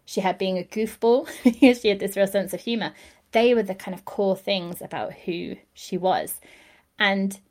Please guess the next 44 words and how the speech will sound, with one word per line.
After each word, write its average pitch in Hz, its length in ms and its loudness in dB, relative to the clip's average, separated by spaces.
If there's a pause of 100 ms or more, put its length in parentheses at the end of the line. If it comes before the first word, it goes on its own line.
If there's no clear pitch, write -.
(140)
if 185 140 -14
they 233 180 6
start 226 340 0
to - 80 -18
break 175 320 -4
away, 185 320 0
it - 80 -10
has 165 240 -10
this - 220 -12
massive 180 600 -6
impact - 480 -10
'cause 196 120 -16
it's - 140 -16
kind 190 180 -8
of 185 40 -12
taking 190 400 -4
away 175 160 -4
those 190 260 -10
foundations 175 800 -6
of, - 140 -12 (200)
of 196 120 -12
who - 120 -4
you 175 200 -2
are. 160 220 -4 (520)
So 254 320 0 (880)
start 285 280 4
with 254 120 2
something 247 440 2
that 202 220 2
you're, 185 420 2 (640)
you 202 100 -8
kind 214 140 -10
of 190 120 -4
know 294 340 4
or 240 60 -2
you 196 160 -2
believe, 202 340 -2
but - 100 -8
you're 175 140 -4
less 185 500 -4 (360)
attached - 500 -10
to. - 180 -10 (300)
So 247 160 -2
maybe, 247 560 0